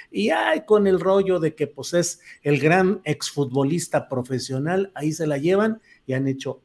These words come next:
una serie de trafiques y ahora van a ser ya los...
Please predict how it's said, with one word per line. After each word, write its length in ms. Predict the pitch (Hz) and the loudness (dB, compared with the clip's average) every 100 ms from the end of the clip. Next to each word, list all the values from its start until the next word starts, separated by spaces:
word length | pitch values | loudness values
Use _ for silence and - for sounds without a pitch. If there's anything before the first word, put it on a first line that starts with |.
| _ | _
una 440 | - 160 160 151 120 | -4 -2 0 -2 -4
serie 340 | - 113 123 | -8 -8 -6
de 140 | 117 113 | -6 -12
trafiques 800 | 113 104 196 208 214 208 - - - _ | -12 -8 -2 0 4 4 2 -10 -20 _
y 80 | 113 | -12
ahora 260 | 120 147 | -12 -8
van 160 | 131 127 | -8 -6
a 40 | |
ser 280 | 123 131 139 - _ _ | -8 -8 -8 -10 _ _
ya 360 | 101 123 127 - _ _ | 0 0 0 -10 _ _
los... 580 | - 143 143 - - - | 0 4 4 2 -6 -12